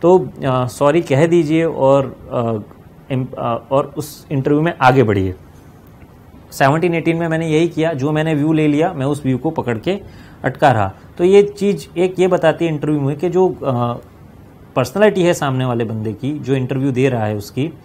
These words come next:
कि वो व्यूज़ को लेके अकोमोडेटिव नहीं है, he is very rigid। तो मैंने, अ, वो नाइनटीन में चेंज करने की कोशिश की। मार्कशीट अभी आई नहीं है, तो पता नहीं इसका कितना इम्पैक्ट है, but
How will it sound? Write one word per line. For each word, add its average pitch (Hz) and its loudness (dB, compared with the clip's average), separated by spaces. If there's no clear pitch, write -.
कि 175 2
वो 196 4
व्यूज़ 165 2
को 226 2
लेके 208 4
अकोमोडेटिव 175 0
नहीं 123 0
है, 95 -8
he 208 4
is 175 2
very 170 4
rigid। 107 0
तो 165 2
मैंने, 165 2
अ, 170 -6
वो 175 2
नाइनटीन 139 0
में 180 0
चेंज 156 -4
करने 147 -4
की 160 -2
कोशिश 143 -6
की। 139 0
मार्कशीट 123 -4
अभी 170 0
आई 165 4
नहीं 180 -2
है, 165 -4
तो 165 0
पता 165 0
नहीं 180 0
इसका - -2
कितना 156 -4
इम्पैक्ट 143 -2
है, 143 -2
but 143 0